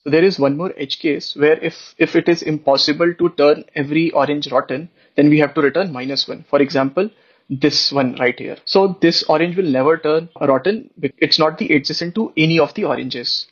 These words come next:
So we are going to track the number of fresh oranges we have initially, and by the time our B F S ends, we can see if the count of oranges is not zero, that means there are some oranges which are not rotten. And in that case,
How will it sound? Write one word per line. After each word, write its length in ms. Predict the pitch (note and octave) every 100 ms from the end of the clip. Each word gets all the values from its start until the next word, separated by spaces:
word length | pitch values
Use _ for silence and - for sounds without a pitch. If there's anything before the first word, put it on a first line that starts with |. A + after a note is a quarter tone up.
| _ -
So 160 | D3
we 140 | C#3 D#3
are 80 |
going 180 | D#3+ E3 E3+
to 100 | D#3
track 300 | C#3 C3+ -
the 80 | D3+
number 300 | C#3+ D3+ F3
of 100 | F#3+ - _
fresh 240 | - - C#3+
oranges 480 | C#3 C#3 E3 F#3+
we 140 | D3 D3
have 160 | D3
initially, 520 | D3 C3+ D3 C#3 D3 - _ _ _
and 220 | D3 D#3+ C#3+
by 180 | C#3
the 240 | F#3 F#3+ - -
time 260 | C#3+ F3+
our 340 | E3 F3 F#3 - - D3+
B 180 | C#3+
F 120 | D3 -
S 300 | - - _
ends, 460 | - D3+ F3+ - - D#3+
we 140 | D3+
can 400 | F3 F#3+ - -
see 500 | - - F3+ G3 - -
if 140 | E3
the 80 | E3
count 320 | - D3 E3+
of 100 | E3
oranges 380 | D3 C#3+ D3+ D3+
is 180 | D3 C#3+
not 240 | C#3 D#3+
zero, 180 | C3+ D#3
that 220 | D#3 -
means 360 | E3 F3 F3 - - _
there 300 | C#3+ D3 -
are 140 | D#3
some 280 | D#3 - G3
oranges 560 | D3+ C3+ C3 D3+ G3 - _ _ _
which 220 | C#3 C#3+
are 200 | F3+ B3+ -
not 260 | D#3 D3
rotten. 380 | - - - D#3 D#3
And 160 | C#3+
in 240 | E3 D#3 D3
that 260 | D3 E3
case, 240 | F3+ -